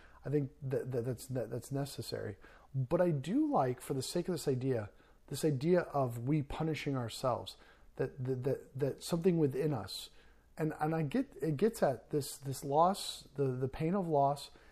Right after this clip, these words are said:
and the pain of sense. We see people in this world that they live kind of in their own hell. And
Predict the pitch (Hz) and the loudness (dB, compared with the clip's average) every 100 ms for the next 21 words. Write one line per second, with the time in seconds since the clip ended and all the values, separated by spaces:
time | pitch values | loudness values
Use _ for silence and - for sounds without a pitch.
0 | - - 151 151 135 - 135 120 - 123 | -20 -6 -2 0 -2 -2 -2 -4 -4 -6
1 | 110 - - - - - - - - - | -6 -12 -16 -16 -20 -20 -20 -20 -20 -20
2 | - 165 156 - 240 254 262 - - 180 | -2 -2 0 -2 4 4 4 -2 0 2
3 | 180 160 147 - 147 170 156 123 123 - | 4 4 2 -2 0 4 6 4 -2 -8
4 | - - _ - 151 165 147 180 214 - | -20 -20 _ -4 2 4 6 6 6 2
5 | 190 165 147 151 139 - 139 127 113 135 | 0 2 0 0 -2 -2 -2 0 -2 -2
6 | 110 104 - - - - - 156 156 139 | -4 -4 -16 -20 -20 -20 -6 0 2 0